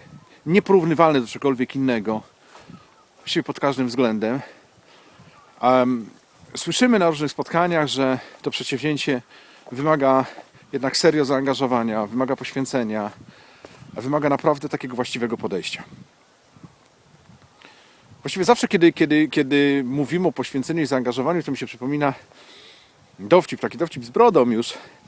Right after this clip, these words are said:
ale zawsze mocny i, <laughs> i dobry. A, mm, to jest tak, jak jemy jajecznicę na boczku, to możemy ze stuprocentową pewnością stwierdzić, że kura się zaangażowała, natomiast to świnia się poświęciła,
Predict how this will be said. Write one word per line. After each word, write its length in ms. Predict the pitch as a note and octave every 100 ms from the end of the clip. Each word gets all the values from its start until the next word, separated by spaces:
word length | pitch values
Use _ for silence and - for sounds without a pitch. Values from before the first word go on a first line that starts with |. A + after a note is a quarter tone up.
| - - - - _ _ -
ale 120 | B2+
zawsze 280 | E3+ - C3
mocny 400 | E3+ - B2+ A#2+
i, 240 | A#2+ A#2+ - D#3+ - G3
<laughs> 460 | - - F#3 _ E3+
i 40 | -
dobry. 480 | C#3+ B2+ B2 D#3+ - - - - - - -
A, 320 | - A#2 A2+ A2+
mm, 600 | A#2 A2+ G#2+ A2+ A#2 A2
to 80 | -
jest 140 | B2
tak, 120 | C#3 C3+
jak 420 | B2+ - - B2
jemy 360 | A#2 D#3 D3+
jajecznicę 480 | C3 C3 A#2+ C#3+ -
na 120 | B2
boczku, 500 | C3+ A3 - - C#3+ D3 -
to 100 | C3
możemy 300 | B2+ C3+ B2+
ze 100 | B2+
stuprocentową 760 | - D#3 D#3 - C3 C#3+ C#3+
pewnością 440 | B2 A#2+ C#3 - B2+
stwierdzić, 560 | - C3+ B2 B2+ - - - - - - -
że 540 | A2 B2 B2 B2 B2+ B2
kura 220 | - C#3
się 120 | -
zaangażowała, 680 | B2 C3+ C3+ B2 C3 D#3 C#3+
natomiast 320 | C3 B2 B2+ -
to 80 |
świnia 240 | E3+ D3 C3
się 100 | -
poświęciła, 600 | C3 - - G3+ G#2+ D#2